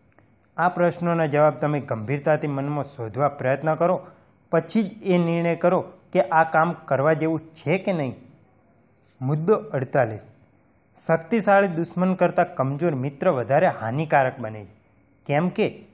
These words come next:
કમજોર મિત્ર ક્યારે પણ વિશ્વાસઘાત કરી બેસે છે.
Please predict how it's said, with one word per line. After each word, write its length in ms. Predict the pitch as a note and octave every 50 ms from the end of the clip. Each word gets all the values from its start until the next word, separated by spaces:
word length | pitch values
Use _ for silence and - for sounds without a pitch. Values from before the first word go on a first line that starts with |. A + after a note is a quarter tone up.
| _ _ _
કમજોર 440 | - C#3+ C#3 D3+ E3 D#3+ G#3+ G3+ F#3
મિત્ર 340 | F3 E3+ F3 F3 - F#3
ક્યારે 380 | F#3 - - - D3 C#3 C#3+ E3+
પણ 200 | F3 F3 F3+ E3
વિશ્વાસઘાત 800 | C3+ C3 B2 - - D#3+ D#3 D3 - - C#3+ D#3+ D#3+ - - -
કરી 240 | - B2 A#2+ D3+ E3
બેસે 400 | C#3+ B2+ A#2 A2+ - - A#2 G2+
છે. 160 | - A2 G2